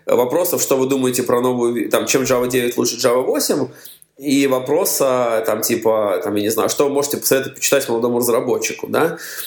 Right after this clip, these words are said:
Э, то есть у людей просто банально нету экспертизы никакой для того, чтобы задавать адекватные вопросы.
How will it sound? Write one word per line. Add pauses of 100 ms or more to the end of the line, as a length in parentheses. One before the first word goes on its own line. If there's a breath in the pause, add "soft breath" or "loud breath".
(260 loud breath)
Э,
то
есть
у
людей
просто
банально
нету
экспертизы
никакой
для
того,
чтобы
задавать
адекватные
вопросы.